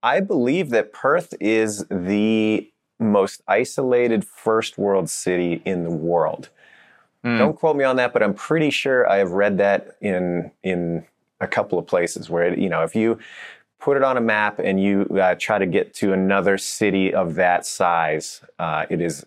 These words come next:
Speaker 1: as far out as you can go.
Speaker 2: Beautiful
Speaker 1: So,
Speaker 2: coast. I mean,
Speaker 1: yeah.
Speaker 2: gorgeous, gorgeous
Speaker 1: Sure.
Speaker 2: place, but talk about a grass cursing your name. I mean
Speaker 1: <laughs>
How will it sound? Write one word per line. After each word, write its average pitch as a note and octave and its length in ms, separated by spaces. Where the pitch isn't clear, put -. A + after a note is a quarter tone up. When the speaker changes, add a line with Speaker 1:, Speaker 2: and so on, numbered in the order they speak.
Speaker 1:
as E2+ 200
far G#2 360
out F#2 180
as E2 120
you F2+ 120
can E2 220
go. D#2 320
Speaker 2:
Beautiful A#2+ 500
Speaker 1:
So, - 60
Speaker 2:
coast. A#2+ 400
I G2+ 40
mean, F#2+ 160
Speaker 1:
yeah. F2+ 100
Speaker 2:
gorgeous, G2+ 680
gorgeous A2 380
Speaker 1:
Sure. A2 180
Speaker 2:
place, A2+ 260
but G2+ 260
talk C#3 320
about G#2 300
a F#2 60
grass A#2 500
cursing C3+ 480
your C3+ 180
name. D3 520
I B2+ 160
mean A#2+ 220
Speaker 1:
<laughs> - 260